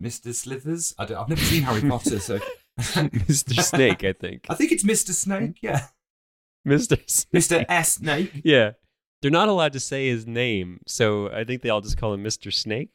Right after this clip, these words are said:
Speaker 1: Excuse
Speaker 2: Um,
Speaker 1: me, Mister Snake.
Speaker 2: Mister Snake. Uh, yeah, he, this guy is had a career, um, basically just mediocrity times a thousand, and I
Speaker 1: Uh-huh.
Speaker 2: don't know why. His name is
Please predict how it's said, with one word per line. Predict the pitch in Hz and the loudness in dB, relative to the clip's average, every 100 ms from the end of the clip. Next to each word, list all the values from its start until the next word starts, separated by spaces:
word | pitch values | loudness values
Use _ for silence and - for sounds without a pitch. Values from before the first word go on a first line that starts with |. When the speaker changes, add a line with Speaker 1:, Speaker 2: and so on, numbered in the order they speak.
| _ | _
Speaker 1:
Excuse | - 107 104 | 0 2 4
Speaker 2:
Um, | 101 | 2
Speaker 1:
me, | 107 | 0
Mister | 92 - | -2 -6
Snake. | - 82 104 - _ _ _ _ _ _ _ | -8 -6 -6 -8 _ _ _ _ _ _ _
Speaker 2:
Mister | - 330 320 - 294 | -4 -2 -2 -4 -8
Snake. | - 285 285 240 233 _ _ _ | -8 -8 -6 -6 -10 _ _ _
Uh, | - 117 117 117 117 | -2 0 0 -2 -4
yeah, | 135 113 | 0 2
he, | 110 | 2
this | 123 139 | -2 -2
guy | 185 170 | -2 -4
is | - 120 110 - | -4 -6 -8 -8
had | 120 117 | -2 0
a | 110 | 0
career, | - 104 107 107 107 90 - _ - 92 _ _ - | -4 -8 -6 -4 -4 -6 -10 _ -20 -20 _ _ -8
um, | 98 90 87 85 - - - _ - - | -2 -2 -2 -8 -10 -10 -10 _ -6 2
basically | 131 139 139 - 95 | 2 2 -4 -2 -4
just | 87 92 - - | -4 -8 -12 -14
mediocrity | 98 101 104 95 90 90 95 87 82 80 | -8 -6 -4 0 0 0 -4 -8 -8 -10
times | - 90 85 80 | -10 -8 -8 -10
a | 85 | -8
thousand, | - 82 78 78 78 78 | -2 0 0 -6 -14 -8
and | 98 90 | -4 -2
I | |
Speaker 1:
Uh-huh. | 92 | -2
Speaker 2:
don't | 98 87 | -2 -4
know | 85 | -6
why. | 76 80 80 - _ _ _ _ _ _ _ _ _ _ | -8 -10 -14 -20 _ _ _ _ _ _ _ _ _ _
His | 95 | -4
name | 104 | 0
is | 98 | 0